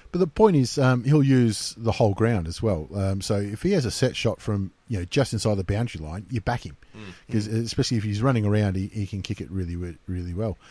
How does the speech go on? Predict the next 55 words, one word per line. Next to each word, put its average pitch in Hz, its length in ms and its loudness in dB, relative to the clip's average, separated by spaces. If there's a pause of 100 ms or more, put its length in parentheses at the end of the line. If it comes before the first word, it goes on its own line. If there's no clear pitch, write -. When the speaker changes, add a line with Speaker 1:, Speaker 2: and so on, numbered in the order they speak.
(240)
Speaker 1:
Um, 104 380 0
and 120 80 -2
he's 127 100 2
got 240 120 -2
a 202 40 2
longer 190 280 0
kick - 240 -4
than 107 120 -4
you 98 80 -2
think 107 240 -6
as, - 280 -10 (420)
as 98 180 -10
well. 139 220 -2
So 98 220 -4 (400)
a - 20 -8
small 185 260 2
ground 143 220 4
like 120 140 0
the 123 80 2
S 120 100 0
C 107 160 0
G, 107 280 0
if 113 80 -4
he 139 60 -4
takes 135 240 -2
a 113 40 -2
mark, 117 320 0 (560)
just - 160 -10
about 110 180 -4
wherever 113 320 2
he 92 80 -2
takes 117 300 -2
it, 90 80 -4
he's 101 140 -6
gonna 104 120 -4
be 101 80 0
having 101 180 0
a 95 60 0
set - 220 -4
shot 104 160 0
and 92 100 -2
goal. 131 240 -4 (720)
Um, 98 240 0
so 110 80 2
he's 117 140 2
a 120 60 -2
very, 131 260 4
very 101 180 0
handy 98 240 -4
pickup. - 400 -6
Now, 107 220 -2
I'm 107 320 -4
disappointed 127 540 -2
that, 90 260 -8
um, 92 260 -2